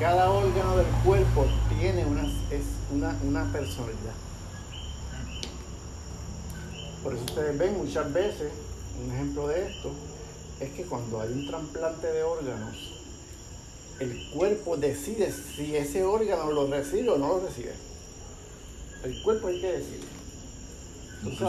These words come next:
Speaker 1: ahora, entonces
Speaker 2: incluso
Speaker 1: ahora
Speaker 2: había un, quería, perdona que te interrumpa,
Speaker 1: Ujú.
Speaker 2: eh, un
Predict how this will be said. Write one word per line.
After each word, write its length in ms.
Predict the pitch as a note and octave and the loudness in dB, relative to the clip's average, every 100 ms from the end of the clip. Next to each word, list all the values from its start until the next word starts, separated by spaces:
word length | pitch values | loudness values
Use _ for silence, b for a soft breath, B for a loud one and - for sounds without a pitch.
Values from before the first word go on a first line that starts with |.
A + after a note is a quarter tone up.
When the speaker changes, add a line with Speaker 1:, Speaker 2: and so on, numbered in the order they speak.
| G#3 | 4
Speaker 1:
ahora, 220 | G3+ F3 - C#3+ | 4 2 -4 -2
entonces 100 | C#3 C#3 | -2 0
Speaker 2:
incluso 100 | E3+ | 2
Speaker 1:
ahora 160 | F3 F#3 | 4 4
Speaker 2:
había 180 | F#2 F#2+ | 0 -2
un, 600 | G#2 A2+ A2 G#2+ F#2 D#2+ - | -4 -4 -4 -4 -4 -6 -6
quería, 440 | E2 E2 F2+ G2 F2 - | -6 -4 -4 -4 -8 -8
perdona 300 | E2 E2 F2 | -6 -6 -6
que 120 | G2 | -8
te 100 | G2+ | -8
interrumpa, 520 | F#2 F#2+ G#2 F#2 - | -8 -8 -6 -4 -6
Speaker 1:
Ujú. 100 | - - B B B - | -6 -10 B B B -10
Speaker 2:
eh, 200 | D#2+ D#2+ D2+ | -8 -6 -8
un 80 | F2 | -8